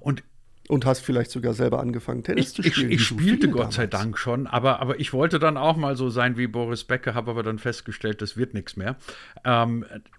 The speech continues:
Speaker 2: Hast du die Schulter ausgekugelt bei
Speaker 1: ja,
Speaker 2: der
Speaker 1: bei, beim, beim
Speaker 2: Beckerrolle?
Speaker 1: Beckerhecht. Aber die, die Faust habe ich immer noch drauf, also zu allen Gelegenheiten.
Speaker 2: Mhm.
Speaker 1: Nein, aber im Ernst, ähm, ich meine, du siehst ja dann auch wiederum, wie, wie dann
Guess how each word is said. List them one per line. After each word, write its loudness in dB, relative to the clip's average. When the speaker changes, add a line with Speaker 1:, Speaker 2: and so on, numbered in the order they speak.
Speaker 2:
Hast -16
du -4
die 2
Schulter 6
ausgekugelt 0
bei -4
Speaker 1:
ja, 2
Speaker 2:
der 0
Speaker 1:
bei, 6
beim, 2
beim -4
Speaker 2:
Beckerrolle? 4
Speaker 1:
Beckerhecht. 0
Aber 4
die, -8
die -4
Faust -2
habe -2
ich -2
immer -2
noch -6
drauf, -8
also -8
zu -10
allen -2
Gelegenheiten. 0
Speaker 2:
Mhm. -2
Speaker 1:
Nein, 4
aber 4
im 0
Ernst, 0
ähm, -2
ich -6
meine, -2
du -2
siehst -4
ja 0
dann -2
auch -4
wiederum, -4
wie, -10
wie -6
dann -6